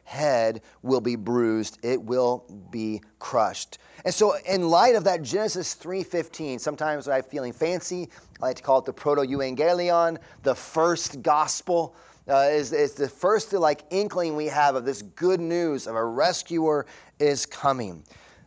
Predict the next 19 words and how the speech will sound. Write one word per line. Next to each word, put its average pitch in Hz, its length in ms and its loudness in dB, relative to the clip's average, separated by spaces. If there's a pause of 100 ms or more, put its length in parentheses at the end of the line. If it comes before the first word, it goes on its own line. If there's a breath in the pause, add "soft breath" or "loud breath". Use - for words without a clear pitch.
(240 soft breath)
This 160 240 -2
longing 160 760 4
that 131 200 2
Rachel 151 640 2
felt, 131 360 6
this 131 180 -4
longing 185 600 4
for 156 200 -2
something 151 500 -2
more, 139 440 2 (360 soft breath)
was 175 220 2
in 185 100 -2
a 160 60 0
certain 208 360 -2
sense 170 480 -4
a 135 200 2
totally 185 680 0
appropriate 143 960 -2 (120)
longing. 110 640 0